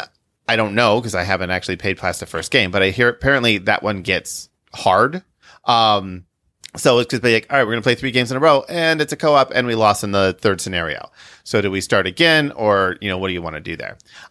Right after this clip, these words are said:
Um, I wanna get to a couple questions in chat real quick, though. Um, William asks, "Is if Arcadia, if Arcadia Quest is replayable?" A hundred percent yes. Um, it's branching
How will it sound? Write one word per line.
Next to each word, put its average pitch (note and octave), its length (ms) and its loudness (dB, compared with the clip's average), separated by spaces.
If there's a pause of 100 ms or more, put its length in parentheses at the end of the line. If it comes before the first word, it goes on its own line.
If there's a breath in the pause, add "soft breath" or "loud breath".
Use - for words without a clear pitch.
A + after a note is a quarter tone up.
Um, B2+ 240 2
I D#3 60 4
wanna F#3+ 140 4
get G3 120 0
to E3+ 80 0
a C#3 40 4
couple C#3 260 0
questions B2 560 0
in A2 220 -6
chat A2 280 0
real G2+ 100 0
quick, - 280 -4
though. F#2+ 360 2
Um, G2 480 0
William C3+ 300 2
asks, A#2+ 260 0
"Is A2 100 -6
if - 100 -10
Arcadia, G#2+ 460 0 (120)
if G2+ 160 -4
Arcadia A2+ 380 -2
Quest A2 260 0
is F#2+ 100 -8
replayable?" A2 640 2 (420 loud breath)
A A2+ 60 -2
hundred D#3 260 0
percent C3+ 520 0
yes. G2+ 680 -2 (160)
Um, G2 540 -2
it's G#2 260 -4 (220)
branching C3 800 0